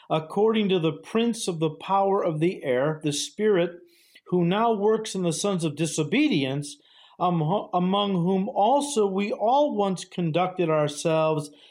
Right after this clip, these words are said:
in the lusts of our flesh," talking about how we were once unbelievers, alive physically but dead spiritually. All of us once conducted ourselves in this way,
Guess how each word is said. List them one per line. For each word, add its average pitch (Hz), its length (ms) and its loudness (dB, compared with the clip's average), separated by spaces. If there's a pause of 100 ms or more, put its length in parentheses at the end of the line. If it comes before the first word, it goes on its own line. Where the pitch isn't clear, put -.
(120)
in 185 280 0
the 170 80 2
lusts 202 440 0
of 208 160 0
our 196 200 2
flesh," 170 400 -2
talking 185 300 -2
about 180 200 2
how 180 220 2
we 185 100 0
were 180 180 2
once 170 280 -2 (100)
unbelievers, 180 760 0 (640)
alive 196 500 0
physically 226 420 0
but 196 240 -2
dead 165 380 0
spiritually. 147 680 -2 (640)
All 294 280 2
of 185 60 2
us 175 160 0
once 185 400 -2
conducted 185 500 0
ourselves 151 640 0
in 160 220 -2
this 156 220 -2
way, 151 480 -2